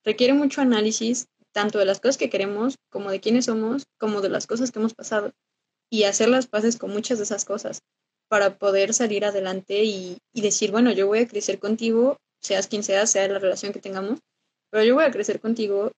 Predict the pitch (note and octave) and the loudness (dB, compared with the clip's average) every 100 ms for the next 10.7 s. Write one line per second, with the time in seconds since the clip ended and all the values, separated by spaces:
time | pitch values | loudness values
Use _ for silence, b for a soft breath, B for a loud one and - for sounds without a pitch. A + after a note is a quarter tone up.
0 | _ _ - A3+ A3 G#3 G#3+ A#3+ - _ | _ _ 2 4 4 2 0 0 -4 _
1 | _ _ _ _ - A#3+ A#3 B3 D4 A#3 | _ _ _ _ 2 4 6 4 2 -2
2 | G#3+ G#3+ G#3 G#3+ - - G#3+ A3 G#3 G3 | 0 0 0 -2 -4 -8 -6 -4 -4 -4
3 | G3 A3 G#3+ G#3 G3 - G3 G3 - G3+ | -4 -2 0 0 -2 -6 -16 -16 -4 0
4 | G3+ A3+ A#3 G#3+ G3 G#3 - A#3+ D4+ - | 4 6 4 2 -6 -6 0 2 2 -2
5 | D#4 C#4+ F#3 - - - - E3+ - A3+ | -2 -2 -4 -12 -20 -20 -16 -16 -8 -2
6 | G#3 G3+ G#3+ G#3+ A3 A#3 A#3 G3 G3+ - | -2 -2 -2 0 2 2 0 -2 -10 -14
7 | b b _ - G#3+ G#3+ A3+ A3+ C4 A#3+ | b b _ 0 2 4 0 0 0 0
8 | G3+ - G#3+ G#3+ A3+ G#3+ G#3 B3 A#3+ C4 | -2 0 0 0 0 -2 0 0 2 4
9 | C4 C4 G#3+ F#3+ F#3+ F#3+ G3+ G#3+ A3+ B3 | 4 2 -2 -4 -4 -4 -2 -2 -2 0
10 | A#3+ A3 - A3 G#3+ G3+ | 0 0 0 0 2 0